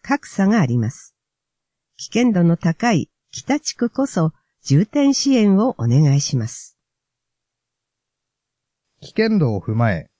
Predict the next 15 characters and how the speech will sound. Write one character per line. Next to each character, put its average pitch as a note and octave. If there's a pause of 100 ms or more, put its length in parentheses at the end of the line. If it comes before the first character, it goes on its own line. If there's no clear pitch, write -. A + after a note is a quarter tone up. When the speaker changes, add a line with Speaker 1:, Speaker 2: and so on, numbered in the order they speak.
(480)
Speaker 2:
都 E3+
の A#2+ (100)
補 G#2+
助 E3
制 G3
度 C3+
の G2
活 -
用 F3
可 F3
能 E3
性 E3
を F3
含 -
め、 G#2